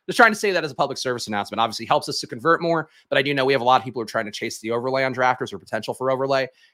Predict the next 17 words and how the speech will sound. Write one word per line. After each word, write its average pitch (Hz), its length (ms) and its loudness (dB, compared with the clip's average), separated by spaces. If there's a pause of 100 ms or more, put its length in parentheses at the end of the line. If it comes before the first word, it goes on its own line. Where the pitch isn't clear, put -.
And 110 80 -14
the 113 60 -12
Drafters 131 360 2
Million, 147 320 0
three 135 160 -6
hundred 120 160 -4
K 120 120 -2
to - 60 -8
first. - 420 -4 (320)
Uh, 95 160 -4
so 95 340 -6 (340)
if - 120 -16
you 123 80 4
are 135 100 6
gonna 131 140 0
do 110 160 -4
that, 95 220 0